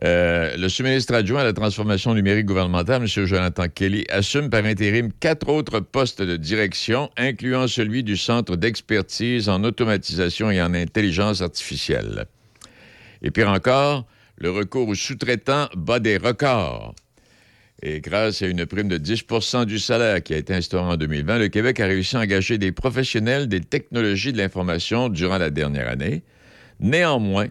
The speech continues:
près de trois cents salariés ont quitté le navire seulement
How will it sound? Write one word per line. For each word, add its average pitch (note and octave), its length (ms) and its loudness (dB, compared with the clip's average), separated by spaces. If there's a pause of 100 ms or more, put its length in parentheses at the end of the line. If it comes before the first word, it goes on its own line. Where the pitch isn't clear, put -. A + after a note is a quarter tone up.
(480)
près B2+ 220 0
de A2 100 0
trois D3 300 0
cents D#3+ 180 0
salariés A2 640 0 (180)
ont E2 120 -6
quitté A2 320 -2
le A2 40 0
navire G2+ 400 0
seulement B2 540 0